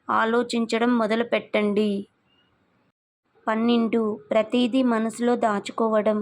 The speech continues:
తప్పు ఎందుకు? అది మన మానసిక ఒత్తిడికి దారితీస్తుంది. సరైన మార్గం, విశ్వసనీయ వ్యక్తితో మాట్లాడండి లేదా డైరీ రాయండి. పదమూడు, ఇతరుల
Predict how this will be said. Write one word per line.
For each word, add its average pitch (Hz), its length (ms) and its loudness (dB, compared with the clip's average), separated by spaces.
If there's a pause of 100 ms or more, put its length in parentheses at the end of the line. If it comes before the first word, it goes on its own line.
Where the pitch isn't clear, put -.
(480)
తప్పు 233 340 -2
ఎందుకు? 226 440 0 (500)
అది 226 200 0
మన 240 220 2
మానసిక 226 580 0
ఒత్తిడికి 233 560 -2
దారితీస్తుంది. 220 1080 -2 (460)
సరైన 226 440 2
మార్గం, 220 500 0 (460)
విశ్వసనీయ 240 720 0 (220)
వ్యక్తితో 208 560 -2
మాట్లాడండి 220 880 2 (460)
లేదా 240 320 2
డైరీ 214 480 2
రాయండి. 214 640 0 (1500)
పదమూడు, 226 600 2 (460)
ఇతరుల 247 420 0